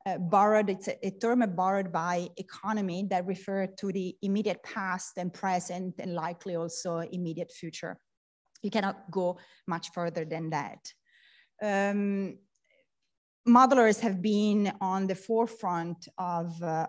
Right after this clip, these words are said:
of, of this fight. They have been, um,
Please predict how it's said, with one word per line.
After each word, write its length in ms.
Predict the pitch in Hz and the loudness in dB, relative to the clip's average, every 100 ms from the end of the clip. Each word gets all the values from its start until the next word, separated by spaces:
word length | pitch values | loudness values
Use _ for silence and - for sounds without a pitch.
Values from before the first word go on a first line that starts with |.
| - | -4
of, 200 | 170 165 170 | -6 -6 -10
of 140 | 180 170 | -10 -8
this 220 | 175 - | -8 -10
fight. 560 | - 156 156 190 214 240 254 202 | -6 -4 -2 -4 -4 -2 -2 -4
They 220 | 175 170 196 | -4 -4 -2
have 280 | 190 175 | -4 -6
been, 640 | 165 190 185 190 190 185 190 - _ _ - | -8 -6 -4 -2 0 -2 -4 -8 _ _ -6
um, 760 | 190 185 180 180 180 180 175 | 0 2 2 0 -2 -4 -8